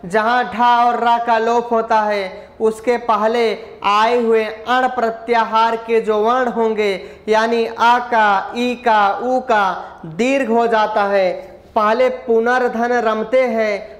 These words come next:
पुनर में आप देखेंगे मेरे भाई बहन, देख लीजिएगा,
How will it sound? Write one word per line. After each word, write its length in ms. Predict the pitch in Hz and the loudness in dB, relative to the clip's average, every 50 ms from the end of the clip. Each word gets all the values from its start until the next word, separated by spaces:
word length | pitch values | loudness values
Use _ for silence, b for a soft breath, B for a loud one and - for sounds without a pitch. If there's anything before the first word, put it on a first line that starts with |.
| - - - | -18 -6 -2
पुनर 400 | 226 226 226 233 254 269 262 247 | 0 2 2 2 2 2 2 0
में 140 | 247 247 240 | 0 0 2
आप 200 | 233 233 240 240 | 2 2 2 0
देखेंगे 500 | 233 233 226 220 226 240 240 240 233 233 | 2 0 0 0 0 -2 -2 -2 -2 0
मेरे 260 | 233 233 233 233 220 | 0 0 0 0 0
भाई 220 | 214 220 220 220 | 0 0 0 0
बहन, 240 | 208 214 214 214 208 | 0 -2 -2 -2 -2
देख 200 | 226 240 233 233 | -2 -2 -2 -2
लीजिएगा, 540 | 226 226 220 190 220 220 196 196 185 175 | -2 -4 -2 0 -2 0 0 0 -2 -2